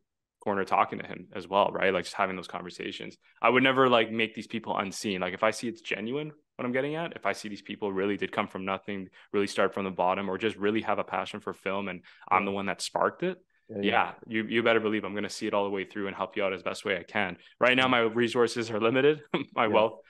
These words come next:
Speaker 1: uh, is only so much,
Speaker 2: Mm-hmm.
Speaker 1: but, um, I really have a big heart. I get it from my mom, and it's like, I'm gonna do everything I can in my power to, to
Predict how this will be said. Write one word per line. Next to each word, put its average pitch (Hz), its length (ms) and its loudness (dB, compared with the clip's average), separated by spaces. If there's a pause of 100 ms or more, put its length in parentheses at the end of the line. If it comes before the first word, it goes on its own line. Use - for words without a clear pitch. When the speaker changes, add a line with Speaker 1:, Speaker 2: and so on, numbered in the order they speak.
(180)
Speaker 1:
uh, 107 280 4
is 120 220 -2
only 113 180 -2
so 110 180 2
much, 107 340 2 (240)
Speaker 2:
Mm-hmm. 98 180 -14
Speaker 1:
but, 104 340 4
um, 98 540 4 (100)
I - 80 4
really 110 220 6
have 110 120 4
a 104 60 0
big 98 180 2
heart. 98 240 4
I 95 40 -2
get 98 100 -2
it 92 60 -10
from 101 120 -12
my 95 80 -6
mom, 98 320 -2
and 95 80 -6
it's 92 160 -10
like, 95 140 -4
I'm 95 100 -4
gonna 95 140 -6
do 98 160 0
everything 95 300 -2
I 90 80 -4
can 98 180 -4
in 95 80 -6
my 90 100 -4
power 101 380 0
to, 90 280 -8
to 92 240 -6